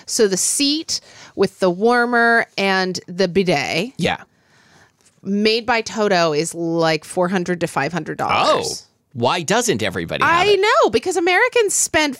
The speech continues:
Speaker 1: four hundred to five hundred dollars on things that are much less fantastic.
Speaker 2: Right, like, you're gonna use this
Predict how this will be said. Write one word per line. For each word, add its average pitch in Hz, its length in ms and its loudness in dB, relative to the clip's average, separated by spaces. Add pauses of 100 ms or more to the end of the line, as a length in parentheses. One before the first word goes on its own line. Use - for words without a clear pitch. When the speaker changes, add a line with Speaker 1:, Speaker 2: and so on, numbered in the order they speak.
Speaker 1:
four 320 160 2
hundred 302 240 0
to 285 80 -2
five 277 220 0
hundred 254 180 -2
dollars 254 300 2
on 208 100 -2
things 220 180 -2
that 208 120 0
are 202 40 2
much 233 760 2
less - 640 0 (160)
fantastic. 170 760 -6
Speaker 2:
Right, 165 320 -2
like, 131 240 -2
you're 208 140 4
gonna 202 180 0
use 156 320 -2
this 131 260 -2